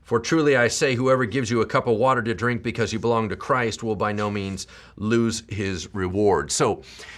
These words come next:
in other words, even the followers of Jesus said, "Hey, those guys aren't on our team. I don't like how they're doing it." And Jesus said, "If they are doing it in my power, with my heart,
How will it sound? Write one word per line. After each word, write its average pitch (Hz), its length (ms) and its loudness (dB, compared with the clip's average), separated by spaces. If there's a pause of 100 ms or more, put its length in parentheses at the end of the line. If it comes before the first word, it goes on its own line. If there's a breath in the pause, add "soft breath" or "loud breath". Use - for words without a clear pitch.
in 180 140 4
other 208 120 8
words, 139 460 6
even 175 240 -4
the 127 60 0
followers 151 500 6
of 117 80 -2
Jesus 156 560 -2
said, 131 260 0
"Hey, 170 300 -4 (220 loud breath)
those 180 280 4
guys 160 260 2
aren't 156 260 4
on 151 120 4
our 127 140 2
team. 165 400 -4 (100)
I 147 120 4
don't 143 160 -2
like 131 300 0
how 131 280 -2
they're 117 140 0
doing 107 340 -4
it." - 140 -12 (440 loud breath)
And 95 140 -6
Jesus 110 360 -4
said, 107 420 -2
"If 110 120 -6
they 110 120 -2
are 107 100 2
doing 156 380 -2
it 127 240 -2 (360 soft breath)
in 170 200 2
my 143 260 4
power, 110 640 2 (100)
with 120 240 2
my 110 180 0
heart, 117 420 4